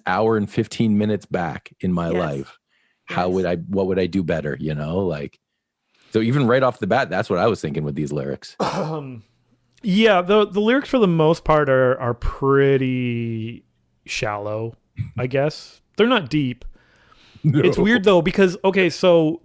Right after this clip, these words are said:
Speaker 3: in the writing process too, it was another thing where they jammed all this out. It was just off the cuff stuff. They would get a few parts for a song and they, they'd lay it all down.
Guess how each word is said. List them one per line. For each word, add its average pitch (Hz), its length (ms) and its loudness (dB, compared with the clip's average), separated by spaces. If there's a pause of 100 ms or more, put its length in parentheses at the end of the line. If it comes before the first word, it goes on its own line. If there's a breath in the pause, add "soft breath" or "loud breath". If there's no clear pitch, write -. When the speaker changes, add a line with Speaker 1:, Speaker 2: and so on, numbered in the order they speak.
(100)
Speaker 3:
in 185 160 2
the 175 80 4
writing 202 240 4
process 147 400 0
too, 202 140 0
it 180 60 4
was 143 120 0
another 165 240 0
thing 151 220 -2
where 131 280 -4 (600 soft breath)
they 165 120 4
jammed 165 420 2
all 151 120 4
this 139 180 -2
out. 139 320 4
It 151 80 0
was 139 140 -2
just 143 100 -2
off 165 160 2
the 156 80 -2
cuff 143 240 -2
stuff. 120 460 -4 (960)
They 156 240 0
would 151 180 0
get 165 160 2
a 160 40 0
few 160 180 -4
parts 151 280 0
for 147 140 0
a 135 60 0
song 151 480 0
and 143 240 -4
they, 135 160 0
they'd 131 340 0
lay 143 160 4
it 139 80 2
all 131 120 2
down. 127 360 -4